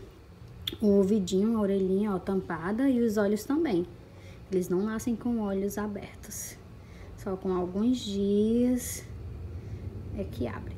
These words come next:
tá? Olha que coisa mais linda, o Scooby e a mamãe, né, filha? É o Scooby. Dá lambidelas no Scooby.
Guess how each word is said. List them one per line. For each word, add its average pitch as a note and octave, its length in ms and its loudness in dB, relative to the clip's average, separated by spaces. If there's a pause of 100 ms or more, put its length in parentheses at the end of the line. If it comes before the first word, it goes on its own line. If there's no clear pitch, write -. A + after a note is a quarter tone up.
tá? A#3+ 240 0 (1200)
Olha D4+ 200 2
que D#4+ 160 -6
coisa F4+ 340 6
mais B4 400 4
linda, C4+ 260 12
o C#4 140 8
Scooby E4+ 460 6
e G4 40 8
a G4+ 80 4
mamãe, G4+ 480 4
né, C4+ 380 4
filha? A#3+ 640 2 (1120)
É A3 140 -2
o F#3+ 100 4
Scooby. E4+ 800 6 (320)
Dá A#3 280 0
lambidelas F#3+ 680 2
no F#3 160 0
Scooby. F3+ 460 2